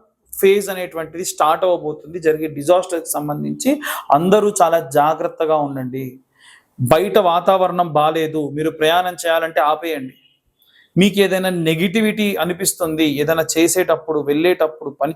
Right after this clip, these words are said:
చేసేటప్పుడు వెళ్ళకండి. మెట్రో స్టేషన్లో ఏవైనా కూలి కింద ఉన్న వాళ్ళు ఎవరో ఒకరు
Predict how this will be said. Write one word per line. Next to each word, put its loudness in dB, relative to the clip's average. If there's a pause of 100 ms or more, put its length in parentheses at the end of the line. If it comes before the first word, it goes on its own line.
చేసేటప్పుడు -2
వెళ్ళకండి. -2 (760)
మెట్రో 4
స్టేషన్లో 2
ఏవైనా 2
కూలి -2
కింద -6
ఉన్న 2
వాళ్ళు 2
ఎవరో 0
ఒకరు -2